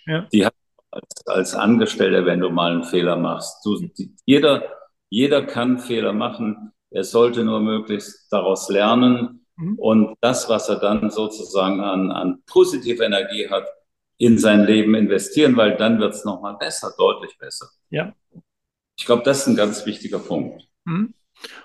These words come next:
Speaker 1: Und das ist auch für die jungen Talente, einfach mutig anzugehen und sagen, „Ich kann einen Schritt zurückgehen“ oder „Das Scheitern gehört mit dazu.“ Und meine Olympiasieger, Weltmeister, die sind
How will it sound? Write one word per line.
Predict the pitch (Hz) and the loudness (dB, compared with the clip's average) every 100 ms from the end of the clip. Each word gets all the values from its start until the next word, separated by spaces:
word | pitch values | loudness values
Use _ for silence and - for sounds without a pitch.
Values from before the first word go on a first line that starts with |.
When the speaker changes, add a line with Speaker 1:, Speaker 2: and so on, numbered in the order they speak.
| - | -12
Speaker 1:
Und | 151 - | -10 -6
das | 131 | -2
ist | 147 | 0
auch | 123 | 0
für | 170 | 0
die | 143 | 2
jungen | 151 151 135 | 2 2 0
Talente, | 127 151 202 151 143 | 0 0 -2 -2 -4
einfach | 135 143 110 | -4 -6 -4
mutig | 147 208 214 147 | -4 -2 -4 -6
anzugehen | 135 131 135 139 139 | -6 -6 -4 -2 -2
und | 139 | -2
sagen, | 143 147 | -4 -6
„Ich | - | -8
kann | - 147 | -4 -4
einen | 139 | -2
Schritt | 139 151 - | -2 -4 -2
zurückgehen“ | 143 214 220 160 143 | -2 -2 0 0 2
oder | 139 151 131 - - - - | -2 -4 -6 -14 -20 -12 -6
„Das | 143 | -4
Scheitern | - - 156 170 160 156 | 0 0 2 0 0 -2
gehört | 135 170 202 | -2 -2 -2
mit | 180 143 | -4 -4
dazu.“ | 151 - 214 | -6 -2 0
Und | 175 156 | 0 -2
meine | 165 147 165 | -2 0 0
Olympiasieger, | 147 208 226 196 180 165 156 | 0 0 0 0 0 -2 -2
Weltmeister, | 214 214 165 131 160 | -2 -4 -4 -6 -6
die | 165 | -6
sind | 180 196 | -6 -8